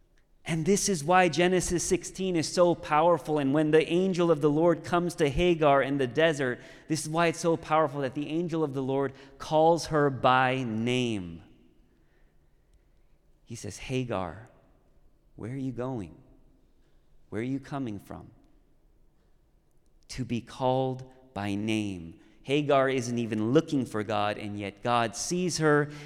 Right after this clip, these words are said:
and calls her by name. Now, what happens next is interesting. Hagar says, "I'm running away from my mistress Sarai," and God says, "I want you to go back to your mistress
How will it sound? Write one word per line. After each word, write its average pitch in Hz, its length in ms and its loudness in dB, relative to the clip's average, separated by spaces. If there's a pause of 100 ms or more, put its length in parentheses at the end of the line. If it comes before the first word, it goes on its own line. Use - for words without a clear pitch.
and 101 180 -4
calls 127 420 2
her 117 280 -2 (200)
by 104 200 2
name. 101 360 -4
Now, 107 160 -2
what 110 160 0
happens 143 440 0
next 127 320 -2
is 110 120 -6
interesting. 107 640 -4 (460)
Hagar 139 340 2
says, 123 400 0 (320)
"I'm 107 180 0
running 139 220 2
away 135 220 2
from 131 180 -4
my 120 140 0
mistress 131 480 -2
Sarai," 127 360 6
and 113 140 0
God 113 260 4
says, 107 200 -4
"I 127 100 -10
want 156 320 -4
you 139 80 -6
to 123 60 -4
go 113 240 -4
back 151 380 -2
to 156 120 -10
your 135 180 -2
mistress 110 720 -8